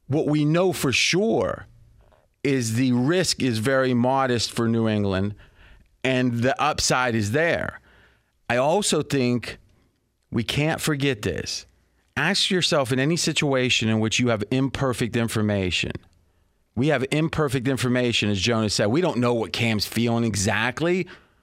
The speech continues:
We're looking at it from the outside. But who has the most information? And what signals are they sending by their actions? Who has the most information about Cam as a quarterback? Bill Belichick,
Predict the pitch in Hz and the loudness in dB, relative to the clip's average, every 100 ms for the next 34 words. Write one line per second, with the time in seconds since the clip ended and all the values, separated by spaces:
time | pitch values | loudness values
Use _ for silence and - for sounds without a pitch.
0 | - 135 151 165 156 151 147 143 143 135 | -4 -2 0 0 0 0 -2 0 0 0
1 | 139 139 139 131 - 131 104 60 - _ | 0 0 0 0 -2 -2 -2 -4 -10 _
2 | _ _ _ _ _ _ 120 101 202 214 | _ _ _ _ _ _ -2 0 0 2
3 | 185 160 135 131 139 160 - 131 120 113 | 0 0 0 0 2 0 0 -2 0 0
4 | 104 95 92 - - - _ _ _ _ | 0 0 0 -2 -4 -8 _ _ _ _
5 | - - 117 117 117 175 165 - - 170 | -20 -4 0 0 2 0 0 0 0 0
6 | 175 160 147 135 131 135 - - 143 139 | 0 0 0 0 0 0 0 0 0 2
7 | 123 113 110 107 113 117 104 110 - 110 | 0 0 0 0 0 0 0 -2 -2 -2
8 | 110 104 - - 80 - - - - _ | -2 -2 -2 -2 -4 -6 -8 -10 -14 _
9 | _ _ _ _ _ - 156 196 156 165 | _ _ _ _ _ -2 0 2 0 0
10 | 139 139 143 143 139 131 131 127 120 123 | 0 0 0 0 -2 -2 -2 0 0 0
11 | 110 87 127 123 117 104 127 135 147 156 | -2 -2 -2 0 -2 -2 -2 -2 0 -2
12 | 156 - - - 104 123 127 123 117 - | -4 -10 -18 -6 -2 2 2 0 -4 -12
13 | - 101 120 113 98 - 76 - - | -12 -2 0 2 0 0 -2 -4 -10